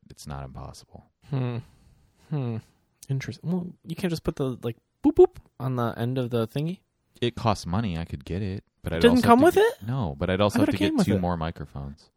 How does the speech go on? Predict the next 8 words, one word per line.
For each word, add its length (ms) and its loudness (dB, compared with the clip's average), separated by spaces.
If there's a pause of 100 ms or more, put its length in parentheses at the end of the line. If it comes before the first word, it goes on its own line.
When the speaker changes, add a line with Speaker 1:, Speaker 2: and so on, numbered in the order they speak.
(100)
Speaker 2:
Oh. 280 -4 (600)
Speaker 1:
Anyway, 300 4
we 140 0
can 100 -8
talk 160 -4
about 200 -4
this 140 -6
off 220 -8